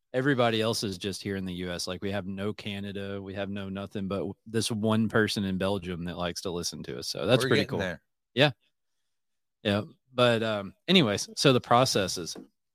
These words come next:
Speaker 1: So <clears throat> I'm, I'm feeling the pain of people that go software shopping right now because we've been looking for, like, a project management, C R M type of software, and we've been going through some demos and doing all this.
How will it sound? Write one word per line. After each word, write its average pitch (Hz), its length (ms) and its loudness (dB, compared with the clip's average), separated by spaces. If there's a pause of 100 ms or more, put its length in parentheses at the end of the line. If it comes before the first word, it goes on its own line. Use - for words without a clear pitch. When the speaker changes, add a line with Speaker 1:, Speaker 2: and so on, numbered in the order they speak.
(920)
Speaker 1:
So 117 420 0 (120)
<clears throat> - 100 -20 (1600)
I'm, 123 200 2 (100)
I'm 131 120 4
feeling 165 380 4
the 120 100 2
pain 127 500 0
of 107 180 -4
people 110 400 0
that 101 140 -4
go 98 140 -4
software 90 540 -2
shopping 73 400 -8
right 73 240 -8
now 71 240 -10
because 90 380 -8
we've 104 180 -6
been 117 180 2
looking 120 480 2
for, 107 180 0
like, 95 220 -2
a 95 80 -4
project 104 480 -2
management, 98 800 -4
C 101 220 -2
R 98 260 2
M 98 340 -4
type 95 280 -4
of 98 100 -4
software, 92 560 -4
and 98 100 -4
we've 110 160 0
been 117 200 2
going 117 220 0
through 117 140 -2
some 107 220 -4
demos 104 640 0
and 98 120 -2
doing 104 260 2
all 101 200 0
this. 95 380 -4